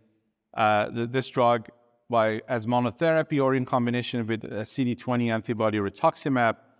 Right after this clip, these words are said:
has been shown to be superior to our, uh, commonly used chemoimmunotherapy regimens. And then we started having access to next generation B T K inhibitors, what we call second generation, acalabrutinib and zanubrutinib,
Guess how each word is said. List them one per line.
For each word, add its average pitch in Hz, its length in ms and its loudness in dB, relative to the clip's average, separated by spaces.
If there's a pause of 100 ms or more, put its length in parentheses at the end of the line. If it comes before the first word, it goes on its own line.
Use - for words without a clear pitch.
(180)
has 110 120 -6
been 117 100 -2
shown 123 300 -2
to 127 100 -6
be 113 120 -2
superior 120 500 -2
to 120 160 -2
our, 110 260 2 (540)
uh, 113 180 2
commonly 160 400 0
used 143 240 -2
chemoimmunotherapy 123 920 0
regimens. 110 560 -2 (840)
And 151 140 0
then 202 100 2
we 208 140 0
started 175 320 2
having 160 280 0
access 147 360 -2
to 143 160 -2
next 156 340 0
generation 139 540 0
B 120 100 -4
T 117 140 -10
K 117 180 -6
inhibitors, 107 680 -4 (340)
what 117 160 -2
we 123 100 -2
call 139 200 2
second 165 420 -2
generation, 113 540 -2
acalabrutinib 123 800 -2
and 107 120 -2
zanubrutinib, 135 760 -2